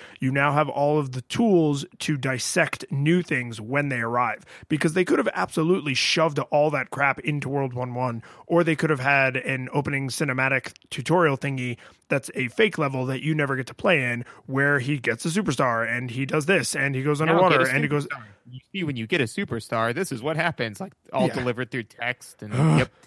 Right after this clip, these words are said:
Speaker 1: <laughs> Yeah, and, and they didn't do that, and more importantly, they didn't do that because they knew they wouldn't have to.
Speaker 2: Right. And also, so at the, like you said, at the end of World One one,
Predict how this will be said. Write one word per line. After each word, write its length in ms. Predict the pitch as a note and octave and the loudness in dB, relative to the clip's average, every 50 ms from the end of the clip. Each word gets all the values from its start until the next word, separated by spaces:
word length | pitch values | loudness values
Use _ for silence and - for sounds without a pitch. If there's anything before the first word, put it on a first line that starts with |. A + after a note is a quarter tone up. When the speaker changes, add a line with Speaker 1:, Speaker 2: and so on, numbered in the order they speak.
| _ _ - | _ _ -18
Speaker 1:
<laughs> 320 | - - - - F#3+ C#3+ - _ | -16 -16 -4 -4 -4 -4 -2 _
Yeah, 200 | F3 D#3 B2+ - - - | 0 0 0 0 0 0
and, 200 | F3+ F3+ F3 - - | 0 0 0 0 -2
and 160 | E3+ E3 D#3+ | 0 2 2
they 60 | E3 | 2
didn't 240 | F3 F#3+ F#3 F3+ D#3 | 2 2 2 0 0
do 160 | B2 A#3+ C4+ A#3 | 2 2 4 4
that, 260 | F#3+ E3 D#3+ D#3+ - | 4 4 4 4 2
and 240 | - D#3 D3+ D3+ - - _ | 0 -2 -2 -4 -6 -8 _
more 160 | G3 E3+ F3 | 0 2 2
importantly, 540 | F3+ E3+ D3+ F3+ G#3 G#3 F#3+ F3 D#3 C#3+ C3+ - - - - _ | 2 2 2 2 2 2 2 0 -2 -2 -4 -8 -16 -20 -4 _
they 80 | - | 0
didn't 160 | D#3 F3+ F#3 F3+ | 2 2 2 2
do 80 | F#3+ E3+ | 2 2
that 160 | E3+ D#3+ D3 | 2 2 2
because 240 | D3+ C3+ - D3 C#3 | 0 0 0 0 0
they 120 | D3+ D3 | 0 0
knew 360 | D3 C#3+ C#3+ D#3 E3 E3+ F3 | 0 0 2 4 4 4 4
they 140 | D#3+ D#3 D3 | 4 4 2
wouldn't 400 | C3+ C3+ D3+ D#3+ C#3+ C#3 A#2+ - _ _ | 4 2 0 0 0 -2 -8 -10 _ _
have 360 | _ - - C#3+ C3+ A#2 - - | _ -6 -2 -2 -2 -2 -4 -10
to. 320 | - A#2+ - - - - - _ _ _ _ _ _ _ _ - | -14 -14 -14 -14 -16 -16 -18 _ _ _ _ _ _ _ _ -8
Speaker 2:
Right. 160 | - - - _ _ - | -8 -8 -10 _ _ -2
And 180 | C#3 C#3 C3+ | 0 0 2
also, 440 | A#2+ C#3 E3+ F3+ - - F3+ D#3+ D3 | 2 2 2 0 2 2 2 2 2
so 240 | C#3 - D#3 D3 C#3+ | 2 0 0 0 0
at 80 | - B2+ | 0 -2
the, 140 | - - - | -4 -4 -4
like 160 | C#3+ C#3 C3 | -4 -4 -4
you 40 | B2 | -4
said, 120 | - C3 | -4 -4
at 60 | A#2+ - | -4 -4
the 120 | C#3 - | -4 -4
end 140 | C#3+ D#3 F3+ | -4 -4 -4
of 80 | F3 | -4
World 320 | D#3 D#3 D3 C#3 B2+ B2+ - | -2 -2 -2 -2 -4 -6 -6
One 220 | - B2+ B2+ B2 | -6 -6 -6 -6
one, 500 | B2+ C3 C3 B2 A#2+ A#2 A2+ A2 A2 - | -6 -4 -2 -2 -4 -4 -6 -8 -12 -14